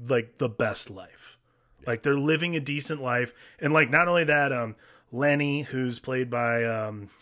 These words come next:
Speaker 1: Eldon Henson, and Kaylee are, like, they're together. Like, everyone else's life is
Speaker 2: There's
Speaker 1: wonderful.
Speaker 2: a lot of people that like to fuck in Evan's presence.
Speaker 1: Yeah.
Speaker 2: Maybe this is part of his <laughs> neurosis.
Speaker 1: That's probably part of it.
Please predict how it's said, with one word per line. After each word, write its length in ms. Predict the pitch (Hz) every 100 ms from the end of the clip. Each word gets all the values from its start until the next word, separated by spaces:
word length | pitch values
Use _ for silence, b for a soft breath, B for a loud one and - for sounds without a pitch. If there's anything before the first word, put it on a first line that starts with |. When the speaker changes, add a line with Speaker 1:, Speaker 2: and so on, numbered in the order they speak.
| B _
Speaker 1:
Eldon 280 | 143 143 143
Henson, 540 | 127 131 123 - 123 131
and 460 | 127 120 120 117 117 b b b b b _
Kaylee 460 | - 185 175 123 127
are, 120 | 127 123
like, 220 | 120 -
they're 180 | 143 147
together. 460 | 147 107 113 175 _ _ _ _ _ _ _ _
Like, 220 | 143 143 -
everyone 380 | 196 240 262 226
else's 300 | 220 196 165
life 240 | 170 165
is 80 | 156
Speaker 2:
There's 100 | 208
Speaker 1:
wonderful. 280 | 143 139 170
Speaker 2:
a 40 |
lot 120 | 185 226
of 100 | -
people 320 | 202 202 208
that 180 | 190 151
like 220 | 156 147
to 140 | 156
fuck 400 | 131 - 135 156
in 120 | 151 135
Evan's 420 | 120 123 127 117
presence. 520 | - 113 127 175 -
Speaker 1:
Yeah. 180 | 147 147
Speaker 2:
Maybe 120 | 107
this 240 | 131 139
is 100 | 160
part 240 | - 160 156
of 60 |
his 220 | 151 127 -
<laughs> 0 |
neurosis. 560 | 147 185 226 220 220
Speaker 1:
That's 180 | - 170
probably 280 | - 196 175
part 220 | - 147
of 80 | 117
it. 160 | 113